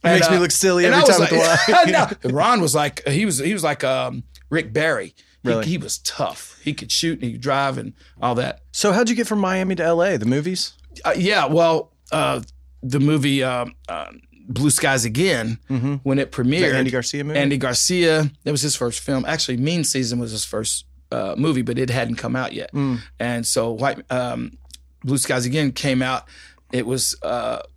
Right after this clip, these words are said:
Speaker 1: I think, Warner Brothers.
Speaker 2: Mm-hmm.
Speaker 1: And I'd never, that was a studio movie, and I didn't know what the difference in studio movie as an independent movie, what
Speaker 2: Yeah.
Speaker 1: the big difference was. So people
Speaker 2: Craft
Speaker 1: saw that.
Speaker 2: services is a lot better.
Speaker 1: Yeah. <laughs> That's the best, uh, department on, on the set is craft services.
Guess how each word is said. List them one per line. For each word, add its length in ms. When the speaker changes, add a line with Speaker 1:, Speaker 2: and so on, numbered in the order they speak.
Speaker 1:
I 60
think, 200
Warner 280
Brothers. 560
Speaker 2:
Mm-hmm. 240
Speaker 1:
And 360
I'd 160
never, 300
that 140
was 160
a 40
studio 640
movie, 280
and 80
I 80
didn't 240
know 240
what 320
the 80
difference 360
in 60
studio 340
movie 240
as 160
an 80
independent 460
movie, 220
what 100
Speaker 2:
Yeah. 160
Speaker 1:
the 60
big 180
difference 320
was. 180
So 640
people 220
Speaker 2:
Craft 140
Speaker 1:
saw 180
that. 100
Speaker 2:
services 240
is 140
a 40
lot 240
better. 140
Speaker 1:
Yeah. 720
<laughs> 320
That's 160
the 80
best, 400
uh, 140
department 440
on, 240
on 180
the 60
set 320
is 160
craft 240
services. 420